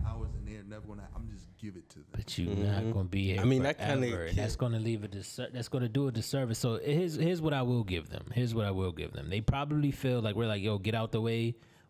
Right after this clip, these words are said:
Speaker 2: We're like, "Get out the way." We still, we know that you're still here. We know that you're still here. You're not obsolete.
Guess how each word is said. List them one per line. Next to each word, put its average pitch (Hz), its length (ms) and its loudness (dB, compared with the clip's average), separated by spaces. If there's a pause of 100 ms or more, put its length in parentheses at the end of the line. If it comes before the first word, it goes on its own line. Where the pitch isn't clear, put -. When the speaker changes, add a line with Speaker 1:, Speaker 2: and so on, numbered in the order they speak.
Speaker 2:
We're 127 160 2
like, 165 200 -2
"Get 156 100 2
out 143 160 0
the 135 80 0
way." 131 200 2
We 156 140 4
still, 208 340 0
we 147 180 4
know 160 180 6
that 165 180 -2
you're 143 100 2
still 107 240 0
here. 82 240 -4 (120)
We 113 120 0
know 156 200 2
that 165 160 -2
you're 165 100 0
still 135 280 -2
here. 95 400 0 (420)
You're 117 140 4
not 147 260 4
obsolete. 120 720 2